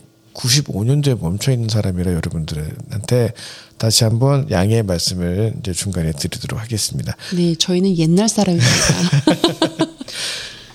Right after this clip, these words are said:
Speaker 1: 자, 오늘 얘기 나눴던 건 이제 저번 주 얘기에 나-, 어, 에 이어서 이제 출산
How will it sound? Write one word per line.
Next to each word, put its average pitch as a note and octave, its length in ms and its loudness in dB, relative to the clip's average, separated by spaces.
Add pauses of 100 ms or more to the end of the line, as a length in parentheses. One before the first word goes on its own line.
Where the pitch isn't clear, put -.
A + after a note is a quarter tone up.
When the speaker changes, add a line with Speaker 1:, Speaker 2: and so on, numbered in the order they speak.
(180)
Speaker 1:
자, D#3 160 4
오늘 A3+ 460 4
얘기 F#3+ 340 4
나눴던 C#3+ 480 4
건 C3 460 2
이제 A2+ 100 4
저번 D3 460 4
주 C#3+ 460 2
얘기에 B2 340 4
나-, - 180 -2 (320)
어, G2+ 240 2
에 G#2 240 4
이어서 A2+ 680 4
이제 F#2 300 -2 (140)
출산 F3+ 680 4